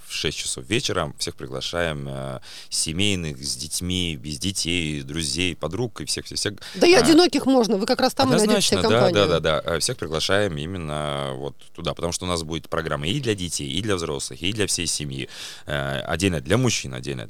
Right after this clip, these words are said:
Speaker 1: для женщин. То есть, э, ну, всё сделать для того, чтобы никто не остался в сторонке, и все как
Speaker 2: Мгм.
Speaker 1: бы свои получили.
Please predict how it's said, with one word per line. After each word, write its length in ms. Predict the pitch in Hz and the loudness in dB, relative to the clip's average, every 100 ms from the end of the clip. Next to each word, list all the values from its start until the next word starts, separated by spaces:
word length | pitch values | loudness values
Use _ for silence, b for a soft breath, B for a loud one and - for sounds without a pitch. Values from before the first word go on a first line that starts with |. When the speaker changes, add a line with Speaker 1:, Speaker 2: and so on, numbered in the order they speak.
| - | -6
Speaker 1:
для 220 | 65 110 | 0 0
женщин. 420 | 98 76 - 64 | 2 -2 -6 -8
То 80 | 67 | -8
есть, 200 | 64 - | -8 -8
э, 480 | 65 64 64 60 55 - | -8 -8 -10 -10 -12 -12
ну, 160 | - - | -12 -4
всё 180 | - 143 | 0 2
сделать 260 | 110 104 | 2 0
для 80 | 87 | 0
того, 160 | 95 127 | -2 -2
чтобы 540 | - 92 80 85 78 - 62 - | -2 -4 -2 -2 -2 -6 -14 -12
никто 200 | 90 95 | -8 -4
не 60 | 80 | -4
остался 240 | - 76 | -4 -6
в 20 | |
сторонке, 380 | 78 92 110 98 | -4 -2 -4 -4
и 40 | 69 | -6
все 160 | - | -4
как 80 | 80 | -4
Speaker 2:
Мгм. 100 | 78 | -4
Speaker 1:
бы 60 | 73 | -4
свои 160 | - 73 | -4 -6
получили. 220 | 73 | -6